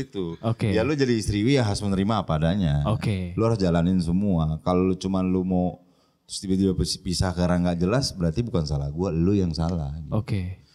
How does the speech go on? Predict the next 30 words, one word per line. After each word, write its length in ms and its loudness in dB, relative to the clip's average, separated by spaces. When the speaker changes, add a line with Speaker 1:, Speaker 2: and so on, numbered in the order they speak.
Speaker 1:
Ya 120 -2
kan 120 2
memang 320 4
semua 280 2
sudah 340 2
ada, 480 2
eh, 320 0
apa 240 -2
ya, 180 0
punya 320 -2
jalannya 440 2
masing-masing 480 0
maksudnya 340 0
sebagai 280 -2
suami 280 0
istri 260 -4
gitu 160 -10
loh. 160 -8
Maksudnya 340 -2
Speaker 2:
Hmm. 280 -20
Speaker 1:
lu 100 -2
harus 160 2
ngapain 640 4
ke 120 0
suami 340 0
lu, 160 -2
lu 160 0
harus 100 -4
bagaimana. 640 0
Karena 380 -2